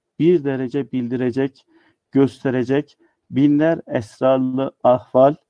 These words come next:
ve sıfat ve hissiyat enede münderiçtir. Birinci vecih,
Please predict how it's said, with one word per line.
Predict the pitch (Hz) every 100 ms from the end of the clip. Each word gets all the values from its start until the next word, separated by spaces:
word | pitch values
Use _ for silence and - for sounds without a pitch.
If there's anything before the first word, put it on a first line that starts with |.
| _ _
ve | 135
sıfat | 120 - 131 143 147 _ _ _
ve | 127
hissiyat | 110 135 110 - 139 147 165 _ _ _ _ _ 143
enede | 151 147 127 143 143 147 - _ _ -
münderiçtir. | 131 127 117 120 127 - - 110 - - - - _ _ _ _ _ _ _ _ _ _ _ _ _ _ _ _ _ _ _ _ _ _ _ _ _ _ _ _ _ _ _ _ _ _
Birinci | 151 170 190 226
vecih, | 170 123 127